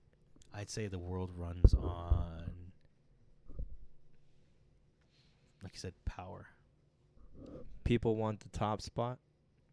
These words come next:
Speaker 1: I think, I think power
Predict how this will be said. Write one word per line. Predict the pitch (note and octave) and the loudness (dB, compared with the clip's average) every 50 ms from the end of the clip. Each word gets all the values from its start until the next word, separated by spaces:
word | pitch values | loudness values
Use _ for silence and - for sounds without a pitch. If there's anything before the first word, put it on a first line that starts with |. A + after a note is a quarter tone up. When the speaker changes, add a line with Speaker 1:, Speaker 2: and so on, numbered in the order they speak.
| _ _ _ _ _ _ _ _ _ - - - - - _ _ - | _ _ _ _ _ _ _ _ _ -20 -20 -20 -20 -20 _ _ -2
Speaker 1:
I | A#2+ C3+ D3+ | 2 2 2
think, | B2+ - - - A#2 G2+ G2 F#2 - - - - - _ _ _ _ _ _ _ _ _ _ _ _ _ _ _ _ _ _ _ _ _ _ _ _ _ _ _ _ _ _ _ _ _ _ _ _ _ _ _ _ _ _ - _ _ _ _ _ _ _ _ _ _ _ _ _ _ _ _ _ _ _ _ _ _ _ _ _ _ _ _ _ _ _ _ _ _ _ _ _ _ _ _ - - - | 2 0 -2 -6 -6 -4 -6 -8 -10 -14 -20 -20 -20 _ _ _ _ _ _ _ _ _ _ _ _ _ _ _ _ _ _ _ _ _ _ _ _ _ _ _ _ _ _ _ _ _ _ _ _ _ _ _ _ _ _ -20 _ _ _ _ _ _ _ _ _ _ _ _ _ _ _ _ _ _ _ _ _ _ _ _ _ _ _ _ _ _ _ _ _ _ _ _ _ _ _ _ -18 -10 -4
I | C3+ E3+ F#3+ | 0 0 0
think | E3+ - - F3+ F3 E3 D3+ - - - - _ _ _ _ _ | 0 2 4 4 4 4 2 0 -8 -20 -20 _ _ _ _ _
power | - - - - C3 B2 A#2 G#2+ G2 G2 F#2 F2+ F2+ F2 | 0 0 2 2 4 6 6 6 6 4 2 0 -2 -4